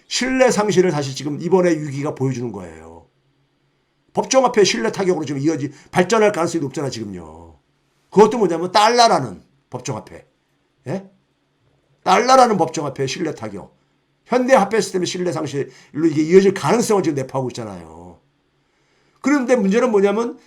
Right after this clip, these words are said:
새로운 화폐 시스템은 지금 준비가 안 돼 있는 거잖아요. 예?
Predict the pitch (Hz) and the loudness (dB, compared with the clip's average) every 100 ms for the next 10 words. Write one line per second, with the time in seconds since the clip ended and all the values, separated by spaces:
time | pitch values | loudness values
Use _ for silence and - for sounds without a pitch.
0 | _ - 285 311 302 247 254 247 220 196 | _ 0 2 4 4 4 2 -2 -2 -4
1 | 214 190 180 185 160 - 196 208 214 160 | -2 2 4 4 0 -6 -6 0 0 2
2 | 135 151 147 135 110 101 85 76 78 82 | 0 -2 -4 -6 -8 -12 -14 -18 -20 -20
3 | 78 _ _ _ _ _ _ _ _ _ | _ _ _ _ _ _ _ _ _ _
4 | _ _ _ _ _ _ 143 | _ _ _ _ _ _ -14